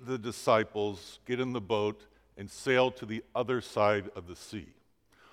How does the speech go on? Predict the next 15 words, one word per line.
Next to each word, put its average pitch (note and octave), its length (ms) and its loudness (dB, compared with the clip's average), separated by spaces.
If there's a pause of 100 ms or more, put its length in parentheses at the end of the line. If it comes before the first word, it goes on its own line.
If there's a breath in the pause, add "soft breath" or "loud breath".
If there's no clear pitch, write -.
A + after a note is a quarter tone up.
(400 soft breath)
Why D3+ 180 4
would G3 180 0
he F3 120 -2
have D3+ 240 -4
to G#2+ 120 -4
make G2+ 600 -2
them D#2 260 -18
sail G2 380 0
to E2 120 -14
the E2+ 120 -14
other E2 240 -12
side F#2+ 320 -2
of D#2+ 120 -14
the D#2+ 80 -20
sea? F2+ 380 -14